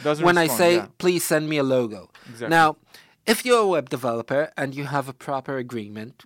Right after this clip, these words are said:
Speaker 2: which says the client has to submit a log-, logo by, let's say, uh, December twenty, then if he doesn't, you can either delay your work or just stop working. Now, if you, um,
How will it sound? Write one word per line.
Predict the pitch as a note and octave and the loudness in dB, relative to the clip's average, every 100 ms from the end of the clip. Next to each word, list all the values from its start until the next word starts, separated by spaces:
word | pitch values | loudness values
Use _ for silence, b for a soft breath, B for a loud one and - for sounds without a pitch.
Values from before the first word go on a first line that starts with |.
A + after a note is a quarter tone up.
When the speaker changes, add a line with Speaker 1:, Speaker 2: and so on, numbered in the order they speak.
| - | -12
Speaker 2:
which | C3 - | -8 -6
says | - D3+ C#3 | -4 -2 -2
the | - | -6
client | - C#3+ C#3+ - | -10 -8 -8 -6
has | C3+ C3 | -6 -6
to | D3 | -8
submit | - B2 C3+ - | -10 -10 -12 -10
a | C3 | -4
log-, | B2 B2 C3 - | -2 -2 -6 -4
logo | C3 C3+ B2+ B2 | 0 2 0 -2
by, | A#2 B2+ A#2+ | 0 0 -2
let's | A2 B2 - | -6 -8 -6
say, | C3 A#2 B B B B - | -6 -6 B B B B -10
uh, | A2+ A2+ | -6 -6
December | A#2 - B2+ B2+ | -6 -6 -4 -4
twenty, | B2 - B2+ A#2 B2 F#3+ b b b b b | -8 -8 -8 -8 -10 -14 b b b b b
then | A#2+ D3 A3 A#3 G#3 | -4 2 2 2 -2
if | F3+ - - | -8 -8 -10
he | - | -12
doesn't, | D3 G3+ A#3+ B3+ A#3+ C#4+ - _ _ _ _ | -2 0 0 -4 -8 -12 -20 _ _ _ _
you | E3 E3+ | -4 -2
can | F3 D#3+ | -2 -4
either | D#3 D#3+ E3+ | 0 0 0
delay | D#3+ C#3 C3+ C#3 | -4 -4 -2 -2
your | B2+ A2+ | -2 -4
work | G#2 A#2 E3+ - - b b b _ | -4 -6 -6 -10 -16 b b b _
or | G3 G#3+ G#3+ | 0 0 0
just | F#3+ G#3 - | -4 -6 -6
stop | - G3 F#3 - | -2 0 0 2
working. | G3+ F#3 B2 G#2+ A#2 | 0 0 -6 -10 -8
Now, | B2 B2 B2 _ _ | -4 -4 -6 _ _
if | - G3+ - | -2 -2 -2
you, | F#3+ F3 D3+ C#3+ B B B - | 2 4 4 -4 B B B -6
um, | B2+ A#2+ A2+ A#2+ | -4 -2 -6 -14